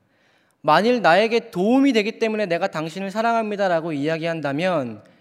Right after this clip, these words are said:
그 사람은 상대방을 섬기고 사랑하는 것이 아니라 그 섬김과 사랑하는 행위를 통해서 나 자신을 사랑하는 겁니다.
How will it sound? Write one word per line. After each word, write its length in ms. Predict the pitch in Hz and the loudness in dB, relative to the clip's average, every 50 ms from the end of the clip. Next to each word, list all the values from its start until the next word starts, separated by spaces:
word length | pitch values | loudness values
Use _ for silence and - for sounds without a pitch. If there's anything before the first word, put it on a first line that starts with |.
| _ _ _ _ | _ _ _ _
그 240 | _ - 208 226 240 | _ -6 -4 -4 -4
사람은 640 | 226 240 220 214 196 196 220 262 311 311 - - - - _ _ _ _ _ _ _ _ _ _ _ _ _ _ _ _ _ _ _ _ _ _ _ _ _ _ _ _ _ _ _ _ _ _ _ _ _ _ | 0 0 2 2 2 2 2 0 0 -2 -6 -12 -20 -20 _ _ _ _ _ _ _ _ _ _ _ _ _ _ _ _ _ _ _ _ _ _ _ _ _ _ _ _ _ _ _ _ _ _ _ _ _ _
상대방을 720 | _ - 254 254 262 269 254 277 269 262 247 240 240 240 233 | _ -2 0 2 2 4 4 4 4 4 2 2 2 0 -2
섬기고 580 | - - 302 294 294 262 277 277 240 269 262 | 0 0 2 2 2 2 0 -2 -2 -2 -4
사랑하는 420 | 254 294 294 302 285 285 269 262 247 | 0 2 2 2 2 2 0 0 -2
것이 260 | 240 226 - - 220 | -4 -6 -6 -6 -6
아니라 480 | 151 131 135 147 180 190 170 131 123 - _ _ _ _ _ _ | -6 -6 -6 -6 -6 -6 -8 -8 -10 -16 _ _ _ _ _ _
그 260 | - - 170 160 156 | -10 -4 -4 -4 -4
섬김과 800 | - - 240 247 247 247 233 240 240 233 233 233 226 226 233 226 | -4 -4 -2 -2 -2 -2 -2 -4 -4 -4 -4 -4 -4 -4 -4 -6
사랑하는 440 | 226 - 233 247 240 233 226 226 226 | -6 -6 -8 -6 -4 -4 -6 -6 -6
행위를 460 | - - 311 311 320 320 294 277 285 | -4 0 0 2 4 4 2 0 -2
통해서 600 | 277 226 196 170 151 - 208 240 277 269 - _ _ _ _ _ _ _ _ _ _ _ | -4 -8 -8 -8 -6 -4 -4 -6 -6 -8 -14 _ _ _ _ _ _ _ _ _ _ _
나 440 | - 127 151 160 180 196 202 214 208 | -2 0 2 4 4 2 2 0 -4
자신을 720 | - - - 139 131 143 156 - - 208 214 208 196 190 | -8 -12 -6 -4 -2 -4 -4 -6 -12 -10 -10 -8 -10 -10
사랑하는 480 | - - 220 226 226 214 180 151 135 113 | -12 -12 -10 -10 -8 -8 -10 -12 -12 -14
겁니다. 360 | 104 98 95 90 - - _ | -16 -20 -20 -20 -20 -20 _